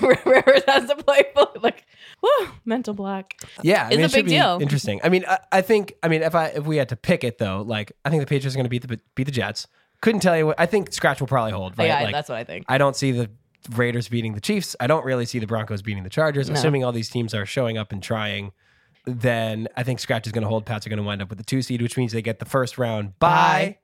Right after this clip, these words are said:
Speaker 1: Just fucking
Speaker 2: And
Speaker 1: stupid.
Speaker 2: then second round home game.
Speaker 1: Yeah.
Speaker 2: Which is great. I
Speaker 1: They're
Speaker 2: mean,
Speaker 1: gonna finish eleven and five and get the bye.
Speaker 2: Fabulous.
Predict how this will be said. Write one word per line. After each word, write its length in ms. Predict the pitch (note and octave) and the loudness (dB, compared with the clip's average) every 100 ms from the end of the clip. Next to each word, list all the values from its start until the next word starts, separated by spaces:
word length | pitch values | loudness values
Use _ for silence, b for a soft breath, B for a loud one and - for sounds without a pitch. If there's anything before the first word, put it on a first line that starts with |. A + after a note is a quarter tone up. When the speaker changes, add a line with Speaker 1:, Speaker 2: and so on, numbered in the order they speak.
| _ | _
Speaker 1:
Just 180 | - D#3 | -16 -6
fucking 240 | F3 - D#3+ | -4 -2 0
Speaker 2:
And 140 | C3+ | 4
Speaker 1:
stupid. 200 | C#3 C3+ | 4 4
Speaker 2:
then 120 | D#3 | 0
second 380 | - F#3+ F3 D3+ | 2 0 2 0
round 320 | D3 C#3+ C#3 | 2 2 2
home 240 | D#3+ E3+ A2 | 2 2 0
game. 280 | F#2 F2 _ _ _ | -8 -14 _ _ _
Speaker 1:
Yeah. 180 | - C3+ - - | -4 -4 -4 -2
Speaker 2:
Which 160 | B2+ | 0
is 100 | D3 | 2
great. 240 | G#3 A3 - | 2 0 -2
I 80 | C3+ | 2
Speaker 1:
They're 120 | F4+ | 4
Speaker 2:
mean, 80 | G#4+ A4+ | 6 4
Speaker 1:
gonna 80 | |
finish 240 | A#4 G4+ F4+ | 2 2 2
eleven 460 | C4+ A3+ A#3+ C#4+ | 0 2 2 2
and 100 | B3+ | -2
five 380 | - G3 G3 F#3 | -2 0 2 0
and 100 | E3 | -2
get 140 | E3 D#3+ | -4 -4
the 80 | |
bye. 400 | D#3 D#3+ D#3 C3+ - _ _ _ - | -2 0 0 -2 -8 _ _ _ -4
Speaker 2:
Fabulous. 680 | - C3+ E3+ G#2 E2+ - | 2 2 2 -2 -6 -14